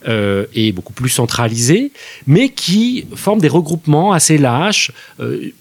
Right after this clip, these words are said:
par exemple, un bon exemple, euh, très dynamique de l'époque, c'est la Suisse, hein. Euh, on ne pense jamais à la Suisse, mais sauf à partir du moment où, euh, elle, elle apparaît, euh, avec, euh, les, les batailles contre, euh, le, le prince de Bourgogne à la fin du quinzième siècle, à Marignan en Italie, mais en réalité la Suisse se constitue à partir de la fin du treizième siècle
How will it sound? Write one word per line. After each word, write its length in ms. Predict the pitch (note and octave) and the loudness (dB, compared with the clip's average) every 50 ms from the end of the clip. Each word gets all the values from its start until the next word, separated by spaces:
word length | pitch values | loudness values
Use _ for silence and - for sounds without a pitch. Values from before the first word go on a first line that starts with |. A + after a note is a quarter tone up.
| - - - | -18 -12 -6
par 120 | - A2+ | -4 -2
exemple, 340 | A2+ F2+ A#2+ D3 D#3 D3 A#2+ | -2 0 2 0 0 0 0
un 100 | G2+ F#2+ | -2 -2
bon 160 | F2+ G#2+ A2 | 0 2 2
exemple, 440 | A#2 A2 G2+ A#2+ D3 G#3 A3 - A#2 | 2 2 2 2 2 2 0 -2 -2
euh, 200 | G2+ F#2+ F2+ F2 | -4 -4 -4 -6
très 180 | - - - B2+ | -6 -4 -4 -2
dynamique 300 | A2+ A2 A2 A2+ A#2 G#2 | 0 0 0 0 0 0
de 80 | G#2 | -2
l'époque, 260 | F#2+ F#2 - F#3 A3+ - | -4 -4 -4 -6 -6 -4
c'est 100 | - A2 | -4 -4
la 80 | F#2 F2 | -4 -4
Suisse, 340 | - - B3 C4 - - | -2 -2 -2 -2 -2 -2
hein. 120 | - B2 F3 - - - - - - | -4 -6 -10 -12 -16 -20 -20 -18 -12
Euh, 40 | - | -10
on 60 | - B2 | -8 -6
ne 40 | |
pense 140 | A#2 - C3 | -2 0 2
jamais 220 | A2+ C#3+ D3 D#3 D3 | 2 4 4 2 2
à 60 | B2 | 2
la 100 | A#2 A2 | 0 -2
Suisse, 420 | - - F#3+ A#3 A#3+ - - - C3 A2+ - - | -2 -2 -2 -2 -2 0 0 -2 -2 -4 -4 -6
mais 460 | B2 A2 A2 A2+ A2+ A2 G#2 G2+ G2 | -4 -2 0 0 0 0 0 0 0
sauf 220 | F#2+ - C#3 - | 0 0 -2 -2
à 20 | - - | -4 -10
partir 260 | - A2 - - A#2 | -10 -10 -6 -6 -6
du 60 | G2 | -4
moment 340 | G2 G#2 G#2 A2 A#2+ B2 B2 | -2 0 2 2 4 4 2
où, 180 | G#2+ G#2 A2 A#2 - - - - - _ _ - | 2 0 0 -4 -6 -12 -20 -20 -20 _ _ -14
euh, 100 | F#2+ F2+ - | -12 -12 -10
elle, 140 | - F#2+ F#2 - - - - - - - - F2+ - | -12 -12 -12 -14 -16 -18 -18 -20 -20 -20 -20 -16 -14
elle 80 | - | -12
apparaît, 540 | F#2+ F#2+ - G2 - G#2+ C3 C3 C3+ C3+ C3 | -10 -6 -6 -4 0 2 4 4 6 4 4
euh, 280 | A2 F2+ E2 D#2+ D#2+ D#2+ | 2 0 -4 -8 -10 -10
avec, 220 | E2+ E2+ - - | -12 -12 -12 -14
euh, 40 | E2 E2+ F2 | -16 -16 -16
les, 220 | - - - - G2+ | -16 -18 -18 -16 -16
les 60 | F2+ | -14
batailles 300 | - - - F2+ G2 F#2+ | -14 -12 -10 -8 -8 -8
contre, 380 | - F2+ E2+ - - G#2+ G#2 G2+ - - - - - - - - | -8 -10 -10 -6 -2 -2 -2 -2 -4 -12 -20 -20 -20 -20 -16 -14
euh, 140 | A2 F#2+ - | -12 -12 -10
le, 240 | A#2+ A#2+ A#2+ A#2 - | -10 -10 -10 -10 -10
le 100 | - G2 | -10 -10
prince 260 | - - A2 A2 G#2 | -8 -4 -4 -2 -2
de 60 | - | -2
Bourgogne 520 | A2 G2+ A#2+ A#2 B2 D#3 F3 F#3 F#3 F3 D3+ | 0 0 0 2 4 4 4 4 4 2 0
à 40 | G#2+ | -2
la 60 | G2+ | -4
fin 120 | - A2+ | -4 -6
du 60 | G2+ | -6
quinzième 260 | G2 - G2+ G#2 C3+ C3 | -4 -4 -2 0 0 0
siècle, 300 | - - F#3+ F#3 - C#3 | 0 0 0 0 0 0
à 60 | F#2+ | -2
Marignan 460 | F#2+ F#2+ F2+ A2+ B2 C#3 D#3+ F3+ F#3 | 0 0 2 4 4 6 4 4 4
en 80 | F3+ C3+ | 2 2
Italie, 340 | B2+ A#2+ B2+ A#2+ E3 A#3 C4 | 2 2 2 0 2 2 2
mais 60 | F3 | 2
en 60 | A#2 | 2
réalité 240 | A2+ B2+ D#3 - C4+ | 2 0 0 0 0
la 120 | B3 F3+ | 0 0
Suisse 200 | - - B3 - | 0 0 -2 -4
se 80 | - - | -2 -2
constitue 400 | - - E3+ - - E3+ - F#3 | 0 0 0 0 0 0 0 0
à 40 | D#3 | 0
partir 280 | - C#3+ B2 - B3 | 0 -2 -6 -4 -4
de 60 | A3+ D#3 | -2 -2
la 60 | A#2+ | -2
fin 160 | - F#3 E3+ | -2 0 0
du 80 | C3+ B2 | 0 -2
treizième 320 | - - G#2+ F2 F#2 F#2 | -2 -2 -4 -2 -2 -4
siècle 300 | - - A3 C#4 - - | -4 -4 -4 -6 -8 -12